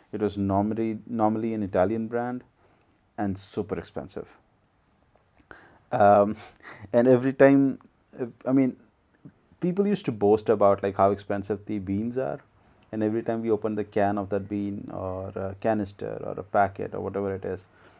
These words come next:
I mean, we would always sniff it. Every time I sniffed that packet or that can,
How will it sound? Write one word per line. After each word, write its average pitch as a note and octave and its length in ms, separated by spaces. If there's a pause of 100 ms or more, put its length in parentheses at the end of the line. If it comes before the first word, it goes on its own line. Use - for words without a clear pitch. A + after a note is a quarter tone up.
(360)
I A2+ 60
mean, A2 200
we A#2 80
would A#2+ 140
always A#2 260
sniff - 460
it. F2 180 (360)
Every D#3+ 340
time F3 280
I B2 60
sniffed - 640
that A2+ 180
packet G2+ 460
or F#2+ 120
that F2+ 240
can, G#2 360